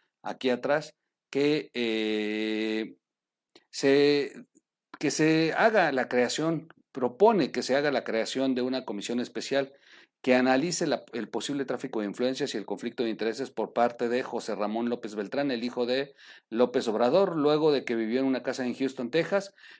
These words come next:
que fue propiedad de un exdirectivo de Baker Hughes, empresa en la que, eh, con la que actualmente tiene contratos Pemex por más de ciento cincuenta y un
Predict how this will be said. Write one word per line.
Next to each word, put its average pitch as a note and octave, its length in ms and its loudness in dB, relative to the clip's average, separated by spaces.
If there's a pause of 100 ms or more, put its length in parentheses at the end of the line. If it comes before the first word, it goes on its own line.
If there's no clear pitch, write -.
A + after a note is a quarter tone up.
que C3+ 140 0
fue D#3+ 180 4
propiedad C#3+ 460 4
de D3 120 4
un D3+ 200 2
exdirectivo C3 580 0
de A2+ 400 0
Baker C3 420 0
Hughes, - 460 0 (400)
empresa C#3+ 540 2
en C3 160 0
la G#2+ 880 -2
que, A2+ 340 0 (220)
eh, A#2+ 480 -4
con B2+ 100 -2
la B2 100 0
que B2 100 -4
actualmente C#3+ 440 -2
tiene C3+ 260 -2
contratos A#2 760 -6
Pemex A#2 440 0
por G2 200 -8
más G#2+ 260 -6
de G#2+ 80 -8
ciento A#2 400 -8
cincuenta F#2 460 -8
y F2+ 100 -6
un G#2+ 240 -6